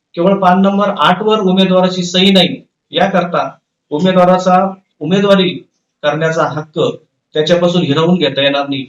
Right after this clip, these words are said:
हे माननीय न्यायालयाच्या लक्षात आणून दिले. तसेच त्याकरता मान्य सर्वोच्च न्यायालयाचे अनेक न्याय निवाडे देण्यात आले. मान्य सर्वोच्च न्यायालयाने देखील जर शपथपत्रामध्ये जर किरकोळ दोष असेल, मानवी दोष असेल,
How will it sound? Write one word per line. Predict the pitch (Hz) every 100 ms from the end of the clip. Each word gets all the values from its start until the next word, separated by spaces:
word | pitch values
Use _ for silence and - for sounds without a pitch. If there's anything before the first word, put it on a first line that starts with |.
| _ 151
हे |
माननीय | 151 147 147 143
न्यायालयाच्या | 143 135 135 131 135
लक्षात | 135 120
आणून | 113 110 104
दिले. | 101 92 _ _ _ _ _ _ -
तसेच | 175 185 - - - _ -
त्याकरता | - 165 170 180 175 156 - - _ _
मान्य | 139 175 180
सर्वोच्च | 170 156 160 175
न्यायालयाचे | 165 160 160 160 156
अनेक | 151 160 143
न्याय | 143
निवाडे | 139 135 131
देण्यात | 120 117 107
आले. | 104 - - _ _ _ _ -
मान्य | 135 185 190
सर्वोच्च | 185 160 185 180
न्यायालयाने | 190 185 190 190 185
देखील | 175 175 - - _ _ _ _ _ _ 135
जर | 196 - - - _ _
शपथपत्रामध्ये | - 147 190 190 190 190 196 196 196 190
जर | 196 208 202 - - _
किरकोळ | 190 180 -
दोष | 208 185 175
असेल, | 151 127 98 - _ _ _ -
मानवी | 135 190 220
दोष | 190 175 165
असेल, | - 110 -